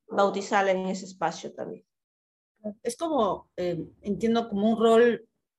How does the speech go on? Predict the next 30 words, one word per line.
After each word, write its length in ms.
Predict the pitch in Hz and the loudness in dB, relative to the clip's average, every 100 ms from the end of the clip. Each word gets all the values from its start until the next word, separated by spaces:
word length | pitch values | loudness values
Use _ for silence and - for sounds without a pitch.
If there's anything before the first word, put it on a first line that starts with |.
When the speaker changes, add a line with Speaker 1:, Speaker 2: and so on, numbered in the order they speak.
| _ | _
Speaker 2:
no 120 | 175 | -12
sé, 220 | 170 185 | -8 -8
por 180 | 180 170 | -6 -6
así 160 | 165 202 | -2 -2
decirlo, 500 | 185 196 196 190 190 | -2 -4 -2 0 0
de, 280 | 175 175 175 | 0 -4 -6
de 120 | 175 | -6
sacerdotisa 840 | 185 170 185 175 175 240 247 240 | -4 -4 -2 -2 0 -2 2 2
que 80 | 226 | 2
tienes, 580 | 214 214 202 202 202 - | -2 0 0 -2 -4 -10
¿no? 300 | - 170 185 | -8 -6 -6
Para, 460 | - 185 180 185 185 - | -2 0 2 0 -2 -10
eh, 160 | 180 | -8
reconocer, 720 | 175 175 185 175 202 208 190 - | -4 -2 0 0 2 2 2 -4
¿no? 220 | 180 180 | -8 -6
A 40 | 180 | -4
las 240 | 170 170 | -4 -2
otras, 460 | 185 190 185 185 _ | -2 0 -2 -4 _
eh, 560 | 175 170 - - - - | -12 -12 -12 -16 -16 -10
mujeres 340 | 180 185 202 | -8 -2 0
danzantes. 680 | 185 170 214 180 170 - _ _ _ _ _ _ _ _ _ _ _ _ _ _ _ _ _ _ _ - | 0 2 0 0 -6 -14 _ _ _ _ _ _ _ _ _ _ _ _ _ _ _ _ _ _ _ -2
Speaker 1:
Claro, 460 | 277 262 214 202 | 2 4 4 4
eh, 140 | 208 220 | 2 0
bueno, 240 | 254 233 | 0 -2
siempre 320 | 233 320 302 | -4 -6 -6
y 60 | 294 | 0
cuando 340 | 285 277 277 | 2 4 2
sea 440 | 285 277 254 247 240 | 0 2 2 0 -6
discípula 800 | 208 220 - 277 277 277 269 226 | -8 -8 -8 -10 -2 2 4 4
de 680 | 208 202 190 185 190 170 | 2 -2 -4 -4 -6 -8